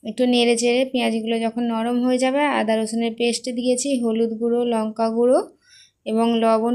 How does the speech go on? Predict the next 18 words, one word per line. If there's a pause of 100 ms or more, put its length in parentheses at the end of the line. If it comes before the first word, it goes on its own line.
পরিমাণ
মতো
দিয়ে
ভালো
করে
নেড়ে
চেড়ে
নিয়েছি (480)
এবং (120)
কাঁচা
লঙ্কা
কুচি
দিলাম,
দেখতেই
পাচ্ছেন। (540)
এবারে
আমি
এখানে